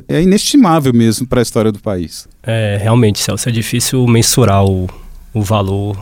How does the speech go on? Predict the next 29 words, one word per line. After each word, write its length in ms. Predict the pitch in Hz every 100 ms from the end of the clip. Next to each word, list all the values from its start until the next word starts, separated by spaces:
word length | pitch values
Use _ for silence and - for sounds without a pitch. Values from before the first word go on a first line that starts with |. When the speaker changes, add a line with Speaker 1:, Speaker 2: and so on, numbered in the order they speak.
| -
Speaker 2:
é, 280 | 107 98 98
dos 120 | 104
documentos 460 | 107 - 107 104
que 60 | -
a 40 |
gente 140 | 107 -
tem 160 | 113
sob 240 | 104 113 107
a 40 |
custódia, 580 | 117 117 - 101 101 101
né, 160 | 104 107
do, 400 | 110 101 95 95
do 140 | 98
arquivo, 640 | 98 - 107 101 98 95 95
do 80 | 98
arquivo 280 | - 110 -
permanente. 520 | 110 117 101 98 - - - - - -
Não 240 | 123 135 123
à 40 |
toa, 540 | 127 117 123 147 127 104
é, 340 | 98 95 90 - - - -
popularmente 600 | 123 131 117 107 107 -
ele 60 | 120
é 20 |
conhecido 300 | 120 - 120
como 180 | - 120
arquivo 280 | - 127 131
histórico, 520 | - 113 101 98 104
né? 160 | 110